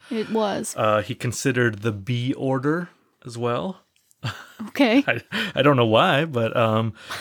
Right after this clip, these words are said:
Speaker 1: <laughs>
Speaker 2: uh, he, he considered
Speaker 1: I don't
Speaker 2: it.
Speaker 1: know why. <laughs>
Speaker 2: Um, and, um, but finally, in seventeen seventy-eight, they, he landed on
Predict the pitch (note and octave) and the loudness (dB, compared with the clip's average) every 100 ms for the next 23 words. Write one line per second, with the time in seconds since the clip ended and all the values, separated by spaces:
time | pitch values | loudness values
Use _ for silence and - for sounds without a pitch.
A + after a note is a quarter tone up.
0 | A4+ - G4 F#4 - - - - B2 A#2 | 2 4 4 4 2 0 -6 6 8 10
1 | A2+ A#2 A2+ A2+ A#2+ A2 D#3+ F#3+ B3 - | 8 8 4 2 2 4 4 8 8 8
2 | A3 A3+ A3+ F#4 D#4+ G4 - D4 - E4+ | 4 -4 -4 -4 -6 -8 0 0 0 -6
3 | - C3 B2 A#2+ - C3+ C3 B2+ B2+ B2+ | 2 6 6 6 4 2 4 4 4 2
4 | - - - - - - - _ _ - | -2 -18 -20 -20 -20 -20 -20 _ _ -4
5 | A#2+ A#2 A#2 A#2 A#2 - - C#3 - F3 | 0 4 4 4 2 0 4 4 4 2
6 | E3+ D#3+ C#3+ C3 B2+ - B2 A2 E3+ D3+ | 4 6 6 4 0 -2 -2 0 4 4
7 | C3+ C#3 A#2+ C3 A2+ G#2+ C#3+ D3 - B2+ | 4 0 2 4 4 4 4 2 -2 -2
8 | A2+ A2 - A2+ G#2 G#2 G#2+ G2+ G#2 G#2 | 0 -2 -2 0 2 2 2 0 0 0